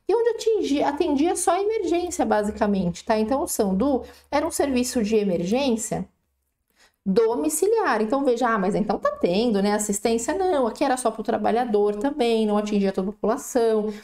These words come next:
era só emergência. Por acaso, quando a pessoa tá em emergência, sempre ela sai do, da, da condição de emergência? Não, continuava com alta mortalidade e tudo mais. Mas o que mais cai em prova pertencente a esse trecho é aqui.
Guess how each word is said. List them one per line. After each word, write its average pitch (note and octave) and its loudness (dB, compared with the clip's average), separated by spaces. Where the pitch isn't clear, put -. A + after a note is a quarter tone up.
era D4 0
só D4 0
emergência. A#3 0
Por A4+ 2
acaso, E4 0
quando A3 0
a A3 2
pessoa G#3+ 0
tá A3 0
em G#3+ 2
emergência, G#3+ 2
sempre D4 -2
ela G3+ 0
sai G3+ 0
do, G#3 -4
da, F3 0
da F#3 -2
condição F#3 -4
de E3+ -4
emergência? F3+ -2
Não, G#4+ -2
continuava D4+ 0
com A3+ -2
alta A#3 -2
mortalidade G3+ 0
e A3 0
tudo A#3+ -4
mais. G#3 -4
Mas E3+ 0
o G3+ -6
que G3+ -2
mais A#3+ 0
cai A#3 0
em A3+ 0
prova G3 0
pertencente G3 -2
a G#3 2
esse G3+ 0
trecho F#3 0
é C4+ 0
aqui. G#3 -2